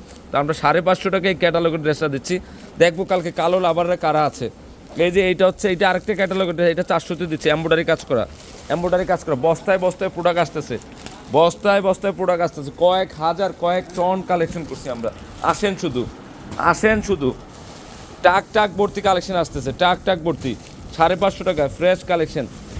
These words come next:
হায় হায় রে, এগুলো কি, এগুলো কি? পূর্ণিমা সারে যে কালকে গণমেলা যাবে ইনশাল্লাহ, ঈদ মেলা যাবে ইনশাল্লাহ।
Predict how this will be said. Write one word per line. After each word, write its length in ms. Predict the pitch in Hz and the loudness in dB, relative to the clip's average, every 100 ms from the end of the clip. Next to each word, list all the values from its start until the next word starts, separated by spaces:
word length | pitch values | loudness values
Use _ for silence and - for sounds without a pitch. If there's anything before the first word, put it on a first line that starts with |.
| - - 127 | -10 -10 -4
হায় 200 | 143 120 | -2 -2
হায় 260 | 117 117 | -2 -2
রে, 180 | 113 156 | -2 -6
এগুলো 220 | 120 147 135 | -4 -6 -6
কি, 280 | 175 160 107 - - - - | -2 -2 -2 -6 -16 -18 -14
এগুলো 220 | 123 151 156 160 | -8 -2 -2 0
কি? 260 | 185 139 - - - - | 0 0 -2 -10 -14 -8
পূর্ণিমা 300 | 156 180 175 | -2 2 2
সারে 220 | 160 180 185 | 4 2 2
যে 120 | 190 | 2
কালকে 240 | 180 180 147 | 2 0 2
গণমেলা 460 | 160 202 214 202 180 | 4 6 6 6 4
যাবে 200 | 170 160 | 4 2
ইনশাল্লাহ, 340 | 151 151 139 107 - - - | 0 0 0 -2 -10 -16 2
ঈদ 180 | 208 196 | 2 4
মেলা 260 | 208 220 202 | 4 4 4
যাবে 200 | 180 175 | 2 -2
ইনশাল্লাহ। 380 | 160 165 131 | -4 -2 -2